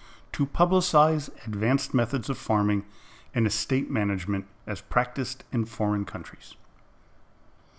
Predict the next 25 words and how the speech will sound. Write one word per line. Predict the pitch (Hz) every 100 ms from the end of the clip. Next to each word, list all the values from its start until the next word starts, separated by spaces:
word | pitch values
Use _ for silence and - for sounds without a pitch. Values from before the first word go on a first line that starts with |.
| - - - -
It | 147
was | 160 139
the | 143
first | - 220 214 -
organization | 170 165 147 120 123 - 113
of | 104
its | -
kind | - 113 110 110 107 - -
not | 110 139 190
to | -
rely | 147 127 127 117
on | 110
the |
government | 98 117 127 113 92 -
for | 92
support, | - - - 98 - - - - - - -
but | 147
Catherine | - 170 - 147 127
was | 123
still | - - 131 113
behind | 104 92 104 90
it | 90
all | 87
the | 87
way. | 95 92